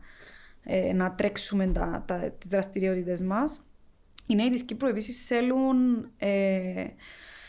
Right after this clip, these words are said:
ποιοτική εργασία. Συζητούμε, ε, συζη-, συζητιέται τη δεδομένη στιγμή σε επίπεδο, ε, Βουλής, ευτυχώς, μετά και που, ε, θέμα που ετέθηκε από την, ε,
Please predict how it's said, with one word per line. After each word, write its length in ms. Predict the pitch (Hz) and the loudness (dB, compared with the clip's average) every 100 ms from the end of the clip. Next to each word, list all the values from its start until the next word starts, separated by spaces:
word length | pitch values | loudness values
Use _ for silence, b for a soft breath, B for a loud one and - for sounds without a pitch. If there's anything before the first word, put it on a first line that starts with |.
| B B B | B B B
ποιοτική 420 | - 220 202 202 220 269 | 2 4 4 2 2 2
εργασία. 680 | 254 233 254 220 110 - B B B B B B B B B | 0 -2 0 0 -2 -6 B B B B B B B B B
Συζητούμε, 680 | - 220 185 190 180 202 220 226 214 190 185 | -8 -4 -2 -2 0 0 0 0 0 -2 -2
ε, 500 | 190 190 202 - - | -4 -4 -6 -8 -10
συζη-, 380 | - 180 185 185 - | -10 -8 -8 -12 -16
συζητιέται 760 | - 190 180 180 - 214 214 | -12 -8 -8 -8 -6 -4 -2
τη 80 | 214 | -4
δεδομένη 420 | 196 202 190 190 | -4 -6 -4 -4
στιγμή 760 | 196 - 185 185 185 185 180 180 247 | -6 -6 -4 -4 -4 -4 -6 -6 -6
σε 380 | - - - | -4 -4 -4
επίπεδο, 880 | 190 202 - 185 185 180 180 180 180 175 | -2 -2 -2 -4 -4 -4 -4 -6 -6 -6
ε, 280 | 180 190 185 | -6 -8 -8
Βουλής, 400 | 175 180 185 190 | -4 -2 -2 -6
ευτυχώς, 580 | - - 180 190 185 | -8 -12 -6 -4 -4
μετά 260 | 185 180 180 | -6 -6 -6
και 120 | 180 | -6
που, 480 | 180 180 - - - B B B B B B | -6 -8 -8 -10 -10 B B B B B B
ε, 640 | - - 185 180 - - - | -2 0 2 0 -2 -8 -6
θέμα 340 | - 196 196 | -2 0 2
που 80 | 196 | 0
ετέθηκε 360 | 190 190 196 | 0 -2 -2
από 160 | 196 190 | -2 -4
την, 280 | 185 180 175 | -4 -4 -4
ε, 400 | 180 180 180 | -6 -6 -8